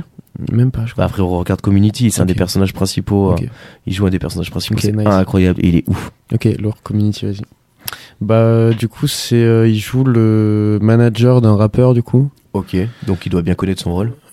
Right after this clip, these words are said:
Speaker 1: Voilà, donc, euh, du coup, lui, il rappe pas du tout ou quoi que ce soit, mais c'est pas du tout, euh, c'est pas vraiment centré sur la musique, en fait, c'est, tu les vois jamais rapper en soi. C'est
Speaker 2: Ah,
Speaker 1: tout, tout
Speaker 2: ouais,
Speaker 1: autour.
Speaker 2: je vois.
Speaker 1: Et, euh, ça part, euh, genre, il y a quatre persos principaux. Il y a eux deux, leur pote et la meuf de Donald Glover.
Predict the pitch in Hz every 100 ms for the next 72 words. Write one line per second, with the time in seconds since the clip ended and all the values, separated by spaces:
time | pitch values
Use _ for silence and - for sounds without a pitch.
0 | - 117 113 113 117 117 104 - 107 110
1 | - 127 120 107 - 127 131 - 127 120
2 | 117 - 107 - 123 135 - 104 113 -
3 | 117 - 139 139 120 117 - 135 131 117
4 | 107 120 120 123 127 120 113 123 - 113
5 | 110 113 120 113 127 117 - 107 104 -
6 | 113 107 107 110 107 104 123 113 107 -
7 | - - - 95 92 90 90 82 85 120
8 | 120 - 135 - - - - 107 110 110
9 | 113 110 113 - 110 107 107 107 104 104
10 | 104 - - 107 104 _ - 101 - 131
11 | 127 - 120 117 113 120 131 156 _ -
12 | _ 113 - 113 113 123 131 120 - 120
13 | 120 113 107 110 113 104 101 101 101 98
14 | 104 110